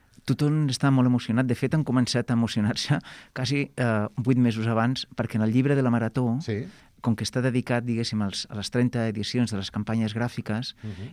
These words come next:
Speaker 1: i també es pot veure en els, els spots amb un Q R, doncs ja sabien que participaven d'aquesta manera. Llavors estan, porten bastants mesos emocionats amb, amb aquest fet, no? De, sobretot de gaudir,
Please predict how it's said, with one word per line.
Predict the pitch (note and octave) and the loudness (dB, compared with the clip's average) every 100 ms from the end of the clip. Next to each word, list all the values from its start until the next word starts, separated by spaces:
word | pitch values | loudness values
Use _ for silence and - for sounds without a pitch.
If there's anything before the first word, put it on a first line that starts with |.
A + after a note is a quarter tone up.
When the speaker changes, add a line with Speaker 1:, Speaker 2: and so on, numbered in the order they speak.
| - | -6
Speaker 1:
i | - | -2
també | F#2 | -2
es | F#2+ | -2
pot | G#2+ G2+ | -2 0
veure | G#2 | 2
en | G2 F#2 | 0 -2
els, | - _ - | -8 _ -14
els | F#2+ F#2+ | -8 -8
spots | - C3 C3 A#2+ | 0 0 0 -2
amb | G#2+ | -2
un | G2+ G2 F#2+ | 0 -2 -4
Q | - A#2 | -2 0
R, | C3+ C#3 D#3 - - - | 0 -2 -6 -16 -20 -10
doncs | - A#2+ A#2 G#2+ - | 0 4 4 4 0
ja | G#2+ B2+ | -2 0
sabien | C3+ B2 A#2 G#2+ | 2 2 2 0
que | |
participaven | G#2+ G#2 G#2+ A2 A2 A2 G#2+ | -4 -6 -6 -6 -4 -2 -2
d'aquesta | G#2+ G#2+ G2+ | -4 -6 -4
manera. | G2 F#2+ G2 | -4 -2 -2
Llavors | G2 G2 G#2 | -4 -4 -6
estan, | - G#2 G#2 G#2+ G#2+ - | -4 -2 0 -2 -4 -8
porten | A2 G#2+ A#2+ | -8 -4 -4
bastants | A2 A2 G#2 | -4 -6 -4
mesos | G2+ G2+ G#2+ | -4 -4 -4
emocionats | A2+ G#2+ G2+ G2+ G2+ | -4 -4 -4 -4 -4
amb, | G#2+ G2 | -4 -4
amb | G2 G2+ | -4 -4
aquest | A2+ - | -4 -4
fet, | - G2 | -4 -2
no? | G2 | 0
De, | A2 G2 - - - | 0 -2 -4 -14 -14
sobretot | - C#3 C3 E3 | 0 2 4 4
de | D#3 | 4
gaudir, | A2 G2+ G2+ F#2+ | 2 -2 -4 -6